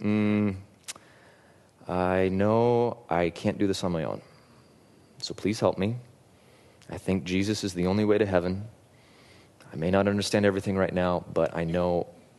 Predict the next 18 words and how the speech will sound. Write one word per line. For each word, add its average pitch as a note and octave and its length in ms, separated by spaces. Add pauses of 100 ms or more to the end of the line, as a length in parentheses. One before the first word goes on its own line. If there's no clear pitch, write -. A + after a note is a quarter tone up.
I D#2 80
need E2 220
you, D#2 380
not C#2 240
me." A#1 160 (1600)
It's - 140
not D#2+ 180
that E2+ 140
difficult. - 340 (960)
That G2+ 160
is G2 100
an F#2 160
entryway E2 680 (260)
into G#2 280
the E2 120
kingdom D#2+ 320
of D2+ 100
God. D#2+ 260